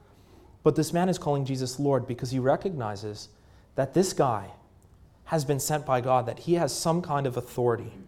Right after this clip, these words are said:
And he also knows. He says, "If you are willing, make me clean." So he, he's actually saying, "I know you can make me clean,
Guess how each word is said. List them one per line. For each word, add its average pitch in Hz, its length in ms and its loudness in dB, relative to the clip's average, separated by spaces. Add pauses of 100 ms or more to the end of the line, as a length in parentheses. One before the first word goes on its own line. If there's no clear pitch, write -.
(760)
And 156 140 2
he 151 120 0
also 165 320 0
knows. 139 680 0 (340)
He 175 100 2
says, 170 220 6
"If 190 160 6
you 185 160 8
are 151 100 12
willing, 165 360 6
make 127 180 -2
me 120 120 -6
clean." 107 260 -10
So 139 140 -2
he, 180 400 0 (340)
he's 180 140 4
actually 185 400 6
saying, 147 420 0 (220)
"I 151 80 4
know 151 240 6
you 156 160 2
can 185 340 2
make 123 220 -2
me 104 100 -10
clean, 131 400 -12